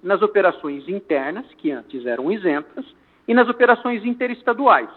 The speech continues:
que antes eram tributadas. E essa tributação vai subindo. É um por cento em dois mil e vinte e dois, dois por cento em dois mil e vinte e três, três por cento em dois mil e vinte e quatro,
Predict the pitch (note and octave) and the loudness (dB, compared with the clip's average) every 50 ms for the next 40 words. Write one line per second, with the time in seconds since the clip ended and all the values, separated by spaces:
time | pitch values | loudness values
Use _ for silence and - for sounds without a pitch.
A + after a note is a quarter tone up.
0 | - _ _ - E3 C3+ A2+ A2 _ B2+ A#2 B2+ B2+ D3 C#3+ - E3 E3+ A3 C4+ | -20 _ _ -12 -12 -12 -12 -14 _ -14 -10 -10 -8 -10 -8 -10 -8 -8 -6 0
1 | - A3 D#3 A2 G#2+ - - - _ _ _ _ _ _ _ - F3+ G#3 A#3 C4 | 2 4 4 2 0 -4 -14 -20 _ _ _ _ _ _ _ -2 2 4 4 4
2 | C#4 - C#4 B3 - - - _ _ _ _ _ _ _ - A#3+ C4 G#3+ A#3 A3 | 4 2 0 -2 -2 -6 -14 _ _ _ _ _ _ _ -6 -4 -4 -4 -4 -4
3 | - F3 - - - A3+ A3+ G3 A3 G#3 G#3+ - C4 G3+ - F#3 D#3+ C3+ A#2+ - | -4 -6 -4 -4 -4 -2 0 0 -2 -2 -4 -8 -14 -14 -10 -10 -10 -12 -12 -16
4 | - _ _ _ _ _ _ _ _ _ _ - E3 E3 D3+ - C4+ - - G#3+ | -20 _ _ _ _ _ _ _ _ _ _ -8 -8 -6 -6 -8 -12 -12 -10 -10
5 | F3+ - - E3+ E3 D3+ - D#3 D3+ D3 D3 C#3+ C3 C#3+ C#3 C3 B2+ C3+ - - | -10 -10 -10 -10 -10 -8 -8 -10 -8 -6 -6 -6 -6 -8 -10 -10 -10 -12 -12 -12
6 | B2+ - C#3 D3 F3+ G3+ C4 C4+ - - - - - G3+ G#3 G3+ - - F3 D#3+ | -6 -2 2 4 6 4 4 2 -4 -14 -2 4 6 6 6 6 2 -4 -8 -8
7 | - - - D3+ C#3+ - C#3+ D3 C#3+ C3+ B2+ C#3 C3+ B2+ A#2+ C#3 C3+ - - - | -8 -8 -10 -12 -12 -12 -8 -6 -4 -4 -4 -6 -10 -12 -12 -14 -14 -14 -12 -8
8 | D3 C#3 D#3 G3 A3+ - - - _ - - G#3+ A3 A3 G#3+ - - F3 D3+ - | -4 -2 -2 -2 -4 -8 -14 -20 _ -2 0 0 0 0 -2 -8 -8 -8 -8 -8
9 | - D3+ C#3+ C3 C3+ C3+ C3 C3+ A#2+ G#2 A#2 A#2 A2 A#2+ C#3 D3+ - - - G3 | -10 -14 -14 -12 -12 -10 -8 -8 -8 -8 -10 -14 -14 -12 -12 -12 -8 0 4 6
10 | F#3 G#3 A#3+ - D4 | 6 6 4 0 -4